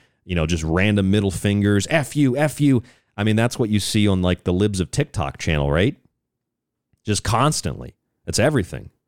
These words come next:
But this is, this isn't about politics. This is just about how our culture, how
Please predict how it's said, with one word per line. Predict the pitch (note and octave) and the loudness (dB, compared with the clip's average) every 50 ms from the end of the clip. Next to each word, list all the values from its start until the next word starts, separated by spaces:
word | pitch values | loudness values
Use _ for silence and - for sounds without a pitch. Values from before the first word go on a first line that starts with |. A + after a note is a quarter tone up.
| _ _ _ _ _ _ _ _ _ _ _ _ _ _ _ _ _ _ _ _ | _ _ _ _ _ _ _ _ _ _ _ _ _ _ _ _ _ _ _ _
But | - A2+ | -2 0
this | C3 D#3+ E3+ D#3+ | 2 4 4 2
is, | D#3+ B2+ | 2 2
this | C#3+ F3+ F3 A3 | 2 2 2 2
isn't | A3 G3+ G#3 F3+ | 2 2 2 2
about | C#3+ A#2+ G2+ - | 2 0 0 0
politics. | - - D3 F3+ A#3 F#3+ B2 - - E2 E2 - - - | -2 0 2 2 2 2 0 0 0 -2 -2 -2 0 -2
This | C3 C3 - | 0 0 2
is | D#3+ C#3+ | 2 2
just | - D#3 C#3+ - - | 2 0 0 0 -2
about | B2 A#2 B2 A#2+ A2+ - | 0 0 0 0 -2 -4
how | - - - - C3+ C#3 D3 D3 D3 D3+ D3+ - _ _ _ _ _ _ _ _ _ - | -8 -8 -4 -2 0 2 4 4 4 2 0 -2 _ _ _ _ _ _ _ _ _ -2
our | G#2 A2+ A#2+ B2 B2 B2 B2 A#2+ | 2 2 4 4 4 4 2 0
culture, | - - - - - C3+ C3+ C3 - - - G2 F2 E2 E2 E2 F#2+ - _ _ _ _ _ _ _ _ _ _ _ | -4 -10 -8 -2 0 0 0 0 -2 0 0 2 2 2 2 0 -2 -4 _ _ _ _ _ _ _ _ _ _ _
how | - G#2 A#2 B2 C3 C3 | -4 0 2 2 2 2